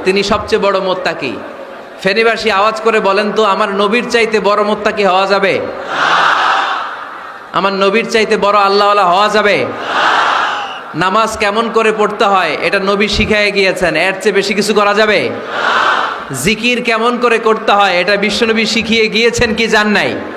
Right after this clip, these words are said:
বিশ্বনবীর শিখানো পন্থার বাইরে নতুন পন্থায় জিকির করা যাবে?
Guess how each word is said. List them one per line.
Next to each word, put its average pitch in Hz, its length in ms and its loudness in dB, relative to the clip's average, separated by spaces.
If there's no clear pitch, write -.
বিশ্বনবীর 202 440 0
শিখানো 208 420 -2
পন্থার 196 360 0
বাইরে 196 280 2
নতুন 196 340 0
পন্থায় 202 280 2
জিকির 202 280 0
করা 202 200 2
যাবে? 202 340 2